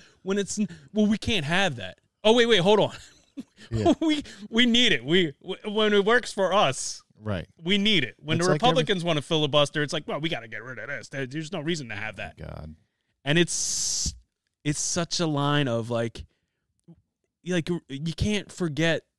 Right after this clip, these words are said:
Speaker 1: this stuff that has happened before. Like I said, it's just a replay of the same shit over and over and over. It's just, there's so much stuff going on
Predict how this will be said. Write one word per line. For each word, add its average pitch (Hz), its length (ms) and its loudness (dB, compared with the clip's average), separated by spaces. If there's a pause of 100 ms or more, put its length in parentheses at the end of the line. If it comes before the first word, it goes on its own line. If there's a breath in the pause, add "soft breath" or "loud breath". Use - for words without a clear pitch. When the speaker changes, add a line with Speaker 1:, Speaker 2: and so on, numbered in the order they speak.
(140)
Speaker 1:
this 135 200 -4
stuff 151 400 -6
that 123 200 -6
has 131 220 -2
happened 120 500 -4
before. 143 400 -6
Like 113 200 -8
I 147 60 -6
said, 202 280 -8
it's 107 140 -8
just 160 180 -8
a 156 80 -6
replay 139 600 -6
of 110 260 -10
the 120 120 -4
same 180 400 -6
shit 220 380 -8
over 175 320 -2
and 160 140 -6
over 143 200 -8
and 110 100 -12
over. 127 360 -10
It's 123 140 -10
just, 151 240 -4 (480 soft breath)
there's 143 160 -2
so - 360 -2
much 214 220 -4
stuff - 340 -6
going 175 240 -2
on 214 320 -2